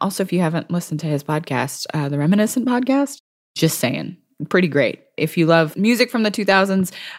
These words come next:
Tom's podcast, Reminiscent, is just fantastic. <laughs>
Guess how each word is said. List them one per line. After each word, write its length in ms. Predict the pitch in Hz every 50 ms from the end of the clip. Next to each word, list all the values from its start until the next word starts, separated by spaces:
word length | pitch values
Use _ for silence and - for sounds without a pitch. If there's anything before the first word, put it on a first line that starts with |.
| _
Tom's 260 | - 208 180 175 180
podcast, 500 | - 190 170 165 - - 165 151 160 -
Reminiscent, 500 | - 156 151 156 147 143 - 151 139 - - -
is 400 | 156 151 139 135 127 131 131 - -
just 160 | 165 - 135
fantastic. 680 | - 139 127 - - - - - - - 135 - - -
<laughs> 140 | - - 226